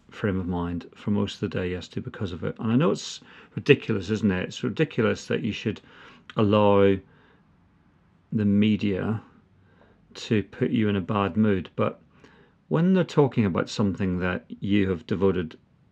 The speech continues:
such a big part of your life to, and something that you feel so passionate about, and you're talking about it in such a unbalanced way as they do, then yeah, it is gonna have an impact on you, isn't it? And, um,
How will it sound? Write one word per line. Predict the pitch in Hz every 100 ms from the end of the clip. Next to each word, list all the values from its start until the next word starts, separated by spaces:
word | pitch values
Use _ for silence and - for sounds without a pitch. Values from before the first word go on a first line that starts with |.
| -
such | - - - -
a |
big | 113 -
part | 107
of | 98
your | 101
life | 95 92 92
to, | - - 117 104 - - - - _ -
and | 107 101
something | - 104 98
that | 98
you |
feel | - 107
so | 95 -
passionate | - - - - -
about, | - - - -
and | 104
you're | 95
talking | - - 120 - 104
about | 92 92
it | 90
in | 95
such | - 139 131 -
a | 120 101 -
unbalanced | 117 101 95 101 95 95 98 -
way | 107 90 85
as | 98 85
they | 101 92
do, | 98 90 87 107 - _ _ _ - - - -
then | 113 110 107
yeah, | 147 170 123
it | 117
is | 165
gonna | - 123 87
have | 90
an | 90
impact | 90 82 95 -
on | 101 90
you, | 87 92
isn't | 107 101
it? | 90 - _ - - - _ _ _
And, | 107 101 98 95
um, | 107 98 98 98